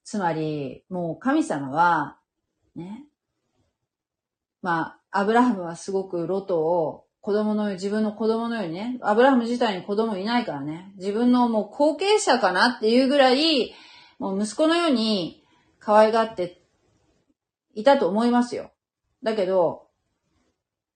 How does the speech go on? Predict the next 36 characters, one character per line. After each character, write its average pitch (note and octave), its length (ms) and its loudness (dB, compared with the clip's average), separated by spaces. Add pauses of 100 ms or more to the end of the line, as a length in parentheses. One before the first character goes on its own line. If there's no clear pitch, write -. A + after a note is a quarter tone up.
(640)
神 D#4+ 260 4
様 A3+ 220 2
の D#3 80 -2
目 F3+ 160 -4
か F3 120 0
ら C#3+ 80 -4
見 B2 120 -4
た B2 100 -12
ら、 D#3 380 -2 (800)
も - 180 -14 (880)
う、 G#3 60 -6
ロ C#4 160 6
ト D#3+ 160 -2
は、 D3+ 420 0 (1200)
う F3 40 -14
ん、 D#3+ 520 -12 (500)
ま F3 120 -8
あ、 - 20 -8
不 - 120 -16
適 B3+ 300 4
合 A#3+ 220 6
者 C#3 140 -4
っ - 100 -12
て D3 80 -16
い - 20 -10
う D3+ 60 -14
か - 100 -16
ね、 F#3 300 -12 (640)
こ F#3+ 120 -12
の F3+ 440 -6 (500)
ア A3 140 0
ブ A3+ 80 2
ラ A#3 140 2
ハ G#3+ 100 -4
ム E3 80 -10
の E3 480 -6